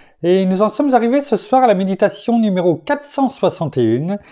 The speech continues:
et plus particulièrement à la méditation numéro cent soixante-quinze dans le livre de l'Apocalypse que nous méditons depuis le premier janvier de cette année. Avant de poursuivre no-, notre méditation du jour, prions.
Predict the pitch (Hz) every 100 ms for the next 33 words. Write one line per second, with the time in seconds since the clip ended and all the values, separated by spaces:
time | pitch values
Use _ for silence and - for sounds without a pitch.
0 | - - 165 160 233 233 208 - 226 214
1 | 247 285 240 208 214 214 226 220 269 254
2 | 208 208 180 - 311 311 - 214 170 143
3 | - 160 190 - 160 - - - - 143
4 | 254 277 233 202 202 165 156 151 156 -
5 | - 254 165 160 202 - 147 131 151 139
6 | 170 240 160 - 135 139 - - _ 131
7 | 156 160 185 170 143 - 160 160 190 147
8 | 147 170 131 - 151 147 101 - _ _
9 | _ - _ - - - 135 135 170 147
10 | 143 151 139 208 170 147 143 143 135 139
11 | 139 - 147 139 135 135 147 143 - 196
12 | 165 120 127 147 156 - 143 110